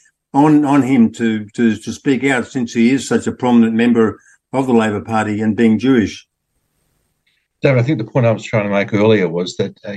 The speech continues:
Speaker 2: you don't necessarily have to speak on the conference floor to have input and to be influential in the outcome.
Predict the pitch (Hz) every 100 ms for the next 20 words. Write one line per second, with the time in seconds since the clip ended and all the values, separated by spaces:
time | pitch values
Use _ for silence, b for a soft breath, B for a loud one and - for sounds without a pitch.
0 | - 104 107 120 - _ _ _ 110 120
1 | 107 - 101 95 92 107 - - - 104
2 | 98 90 - 90 - - _ - 113 104
3 | - 113 - _ - 95 90 92 98 -
4 | 90 - _ _ _ 98 - 98 95 98
5 | - 90 92 95 - 85 90 92 90 90
6 | - 82 78